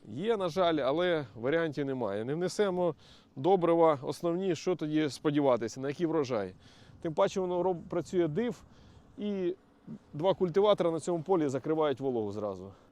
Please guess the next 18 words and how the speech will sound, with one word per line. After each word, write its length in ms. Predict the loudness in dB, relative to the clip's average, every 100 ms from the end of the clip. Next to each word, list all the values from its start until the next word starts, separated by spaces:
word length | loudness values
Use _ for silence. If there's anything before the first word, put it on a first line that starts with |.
| _ _ _ _ _ -18
Вон 200 | -10 -8
там 240 | -6 -8 -8 -12
стрічка 400 | -8 -8 -4 -4
ще 180 | -4 -4
йде. 320 | -2 -2 -4 -14 -20 -20 -20 -20 -20 -20 -20 -20 -20 -20 -20 -20 -20 -20 -18 -12
Так, 180 | -10 -8
це 100 | -8
наш. 300 | -6 -8 -14 -20 -20 -20 -20 -20 -20 -20 -20 -20 -8
А 80 | -6
вон 100 | -2
там 180 | -4 -2
культиватор. 560 | -4 -2 -2 -4 -10 -18 -20 -20 -20 -20 -20 -20 -20 -20 -20 -20 -20 -20 -20 -8
Отака 320 | -4 -2 2 2
історія. 500 | 0 4 4 6 4
Працюємо, 760 | -2 0 2 2 2 0 0 -4 -16 -6
працюємо, 560 | -4 -4 -4 -4 -4
тому 220 | -4 -6 -8
що 360 | -6 -4 -4